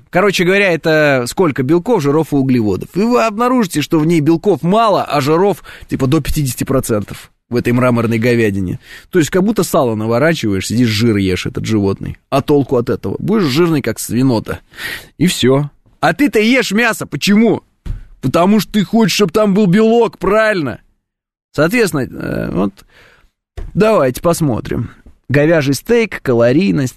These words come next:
тыры-пыры. И нефига так глядеть, да? Ну, давайте посмотрим. Ну, здесь жиры пятнадцать. А, вот. А, говяжий стейк. Вот, жиры, например.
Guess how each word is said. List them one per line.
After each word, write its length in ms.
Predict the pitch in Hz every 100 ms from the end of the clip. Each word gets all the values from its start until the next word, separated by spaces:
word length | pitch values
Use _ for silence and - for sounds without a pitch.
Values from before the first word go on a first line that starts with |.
| _
тыры-пыры. 680 | 135 127 - 101 98 87 - _ _ _ _ _ _ _ _ _ _
И 100 | -
нефига 420 | 123 147 143 117 117
так 200 | 113 110
глядеть, 400 | 101 92 82 -
да? 220 | 120 143 131
Ну, 180 | - 160
давайте 400 | 175 185 151 -
посмотрим. 640 | - 123 117 92 92 - 104 _ _ _ _ _ _ _ _
Ну, 120 | 170
здесь 280 | 180 196 185
жиры 240 | 143 175 160
пятнадцать. 680 | 156 175 196 202 113 - -
А, 220 | 151 143
вот. 440 | 131 175 117 - _ _ _ _ _ _
А, 540 | - 120 123 120 120 117
говяжий 480 | 147 175 175 143
стейк. 460 | 143 - 247 226 -
Вот, 320 | 160 202 156
жиры, 400 | 131 185 233 156
например. 540 | 117 113 123 113 92